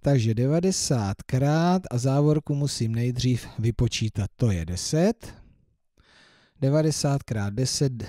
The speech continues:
když násobím desítkou, připisuji k násobenému číslu nulu, rovná se devět set. Ještě si ukážeme na dělení, takže šest set třicet děleno závorka, takže to musím obsat. Děleno závorka je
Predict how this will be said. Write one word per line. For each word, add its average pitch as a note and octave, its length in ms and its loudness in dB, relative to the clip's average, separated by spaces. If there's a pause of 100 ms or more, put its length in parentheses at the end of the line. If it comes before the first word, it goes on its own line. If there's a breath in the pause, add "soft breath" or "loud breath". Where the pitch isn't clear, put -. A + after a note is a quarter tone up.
(120)
když A2+ 200 -2
násobím A#2 560 0
desítkou, A2 500 -2
připisuji G#2 600 -2 (300 loud breath)
k - 80 -10
násobenému G2+ 760 -2
číslu F2+ 440 -4
nulu, F2+ 300 0
rovná G2 320 0
se G2 200 0 (440 loud breath)
devět A#2 480 0
set. - 380 0 (460 loud breath)
Ještě C3+ 300 0
si - 160 0
ukážeme D3+ 680 0
na A2+ 160 0
dělení, E3+ 720 4
takže A#2 300 2
šest - 280 -2
set - 180 0
třicet - 360 -2
děleno D3 360 0
závorka, G#2 720 0
takže A#2+ 300 -2
to B2 120 -2
musím A#2 320 -4
obsat. D3 580 -4 (1000 soft breath)
Děleno B2+ 500 2
závorka C3 640 2
je E2 160 -2